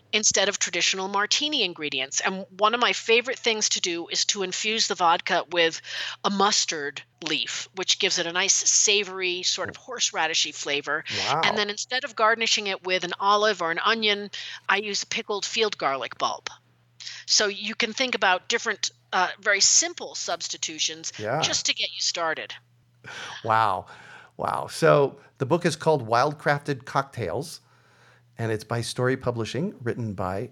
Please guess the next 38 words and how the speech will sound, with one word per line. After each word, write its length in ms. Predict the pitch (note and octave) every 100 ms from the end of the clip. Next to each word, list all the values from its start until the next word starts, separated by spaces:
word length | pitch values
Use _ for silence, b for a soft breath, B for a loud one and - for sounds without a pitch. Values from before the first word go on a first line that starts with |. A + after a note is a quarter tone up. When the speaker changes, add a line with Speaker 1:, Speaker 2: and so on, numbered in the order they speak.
| _
Speaker 2:
Ellen. 500 | A2+ D3 F#3+ F2+ E2 -
So, 500 | - G#2 G2 G2 F#2+ -
you 80 | -
know, 80 | G#2
get 160 | G#2+ -
your 100 | G#2
hands 260 | A#2+ B2
on 100 | A#2+
that. 160 | A2 A#2+
We'll 120 | A2+
have 200 | A#2+ A2+
a 120 | A#2
link 400 | G#2 G#2 B2+ C3 - A#2
on 160 | A2+
our 500 | G#2+ A2+ A2 A2+ A2 B B B
show 240 | - C#3+
notes 240 | C#3+ A#2+ -
page 360 | - G#2+ F#2+ -
for 420 | - - A2 G2
it. 300 | - - - B B B B
So 140 | - D#3
I'm 80 |
gonna 100 | F#3+
shift 320 | E3+ G3 - D#3+
on 140 | B2+
you, 80 | A#2+
and 80 | A2+
I'd 100 | A#2+
like 160 | F3+
for 80 | -
you 60 | E3+
to 80 |
talk 260 | D#3 D3+ D3+
about 140 | D#3
a 60 | C#3+
time 300 | - D3 D#3
you 120 | D3
failed, 560 | - - G3 C3 A2